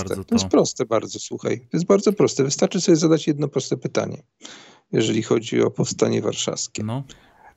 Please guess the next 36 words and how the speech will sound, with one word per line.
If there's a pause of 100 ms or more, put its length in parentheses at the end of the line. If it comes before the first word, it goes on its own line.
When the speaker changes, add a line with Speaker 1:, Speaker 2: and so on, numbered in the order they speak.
Speaker 2:
E,
o
tak
zwane,
o
tak
zwaną
strategię
wyjścia,
bo, (300)
bo
walczyć
czy
tam
robić
wojnę,
to
jest
bardzo
prosto,
tak? (240)
Co
by
się
stało,
gdyby
powstanie
wygrało
i
co
by
się
stało,
gdyby
powstanie
przegrało?